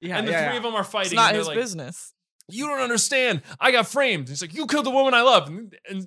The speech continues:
Speaker 2: Knuckles is like, "What are you guys doing on my
Speaker 1: Get
Speaker 2: island?"
Speaker 1: out of my island. <laughs>
Speaker 2: And they're fighting. And then the dragon wakes up. Fire over the field and says, "Everyone stop fighting. I'm sick of this."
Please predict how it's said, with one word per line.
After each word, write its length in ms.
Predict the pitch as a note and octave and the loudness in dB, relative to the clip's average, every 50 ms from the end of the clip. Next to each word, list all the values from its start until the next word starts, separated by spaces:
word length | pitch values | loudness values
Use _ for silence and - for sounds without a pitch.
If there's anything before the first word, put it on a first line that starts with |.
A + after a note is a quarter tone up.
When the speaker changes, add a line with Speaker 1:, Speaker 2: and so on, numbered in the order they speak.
| - _ - | -14 _ -12
Speaker 2:
Knuckles 320 | G#3 A#3 B3 G3 G#3+ G3+ E3 | -8 -6 -6 -6 -6 -8 -6
is 40 | F#3 | -4
like, 120 | G3 F3+ G3+ | -6 -2 2
"What 100 | D#4+ F4+ | 4 4
are 20 | F4 | 6
you 60 | E4+ | 8
guys 120 | D#4+ D#4 A#3+ | 6 6 8
doing 160 | E4+ E4+ E4 | 8 8 8
on 60 | D#4 D4+ | 10 10
my 60 | D4+ | 10
Speaker 1:
Get 380 | D4+ D#4 D4 C4+ A3+ - E4 | 10 10 10 10 8 8 8
Speaker 2:
island?" 20 | D#4+ | 10
Speaker 1:
out 120 | D4+ D4+ | 10 10
of 80 | D4 C#4 | 8 8
my 120 | C#4 C#4+ | 10 10
island. 340 | C#4 C#4 C#4+ C4 A#3 G#3+ G#3+ | 10 10 10 8 8 6 4
<laughs> 100 | G3+ - | 4 4
Speaker 2:
And 320 | C4 A#3+ G3 - - - - _ _ _ _ _ _ _ | 4 2 0 0 -6 -14 -18 _ _ _ _ _ _ _
they're 120 | - B3 A#3+ | -2 -2 -2
fighting. 460 | - - B3+ A#3 G#3 F3+ - - A#2 _ - - _ - | -2 -4 -6 -6 -6 -6 -8 -12 -16 _ -20 -14 _ -6
And 120 | G3 G3+ | -4 -4
then 100 | G#3+ G#3+ G#3+ | -2 -2 -2
the 80 | A3 | -2
dragon 340 | F3 D#3+ G#3+ A3 G#3 F#3+ F#3 | -2 0 0 0 0 0 -2
wakes 220 | F3+ E3+ C#3+ - | -4 -4 -4 -6
up. 140 | D#3+ A#2 - _ _ - G#3 C#4 C#4+ B3 A3 A3+ A#3 G3 F3 E3+ D#3+ C3 - - C3 C#3 - - - - | -8 -8 -10 _ _ -8 -6 -6 -6 -8 -8 -6 -4 -4 -4 -4 -6 -8 -10 -10 -10 -12 -12 -14 -8 -6
Fire 420 | C4 A3 F#3 D#3 C#3 B2+ A#2+ A#2+ - | -4 -4 -2 -4 -6 -6 -10 -10 -6
over 240 | G#3+ G3+ F3+ D#3 F3 | -6 -6 -4 -6 -6
the 80 | D#3 D3+ | -10 -10
field 440 | C3+ - F#3+ F3 D3 A#2+ A2 A#2 - _ _ _ _ _ _ - | -12 -12 -10 -10 -8 -10 -10 -12 -16 _ _ _ _ _ _ -10
and 120 | C#3 D#3 | -8 -6
says, 180 | - E3+ C#3 C3+ - - | -6 -6 -6 -2 0 2
"Everyone 400 | A#3 G3 F#3 G3+ F#3+ F#3 D#3+ D3+ | 2 2 2 0 -2 -2 -4 -6
stop 480 | - - - - A3 E3+ B2 - - | -8 -10 -4 -2 -2 -2 -2 -4 -8
fighting. 520 | - - E3+ D3 C3 A#2+ A2 G2 F2+ D3 - _ _ | -8 -4 -4 -2 -2 -4 -8 -12 -14 -18 -20 _ _
I'm 100 | - B2 | -12 -8
sick 380 | A#2 - - - A3+ G3 - - | -6 -4 -2 -2 -2 -4 -4 -8
of 140 | C3 G#2+ A2 | -12 -10 -10
this." 440 | B2 A2+ F#2 A2+ - - - - | -10 -10 -10 -8 -8 -8 -8 -8